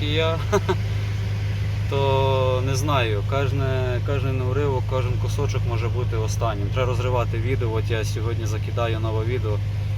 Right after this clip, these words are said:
О, моя ляля стоїть, я її забув, що я її на вулиці лишив. А, тому не виходить повністю кіно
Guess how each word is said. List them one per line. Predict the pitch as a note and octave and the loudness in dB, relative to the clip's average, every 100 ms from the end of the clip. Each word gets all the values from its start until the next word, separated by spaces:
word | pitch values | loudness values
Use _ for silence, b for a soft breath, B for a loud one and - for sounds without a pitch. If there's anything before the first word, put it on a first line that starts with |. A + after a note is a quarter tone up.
| - - | -2 -2
О, | D3+ C3+ C3 | -2 0 0
моя | C3 C#3+ | 0 0
ляля | C3 C3 | 0 0
стоїть, | - B2 A#2 - | 0 -2 -2 -2
я | |
її | A#2 | -2
забув, | - G#2+ G2 | -2 -2 -2
що | - | -2
я | A#2+ | -2
її | - | -2
на | - | -2
вулиці | F#2+ - - | -2 -2 -2
лишив. | - - - - - - - - - - - - - - - - - - - - - - - - - - - - - - - | 0 0 0 0 0 -2 0 0 0 0 0 0 0 0 0 0 0 0 0 0 0 0 0 0 0 0 0 0 0 0 0
А, | E4+ E4+ F4 E4+ E4+ E4+ E4+ E5+ E5+ E5 - E5 - - - - - - - - - - - - - - - | 0 2 2 2 0 0 2 2 2 2 2 0 0 0 0 0 0 0 0 0 0 0 0 0 0 0 0
тому | B2+ C3+ C#3 - - - - | 0 0 2 0 0 0 0
не | |
виходить | - C#3 C3 D3 C3 A#2 - - | 0 0 0 2 2 2 -2 0
повністю | C3 B2 A#2 - - - - - - - | 0 0 -2 0 0 0 -2 -2 -2 -2
кіно | - - - | 0 0 0